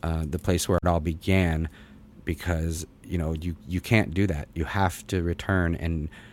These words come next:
um, we have to fight the power and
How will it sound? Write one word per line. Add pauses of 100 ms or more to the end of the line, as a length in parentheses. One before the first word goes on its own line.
(220)
um, (160)
we
have
to
fight (180)
the
power
and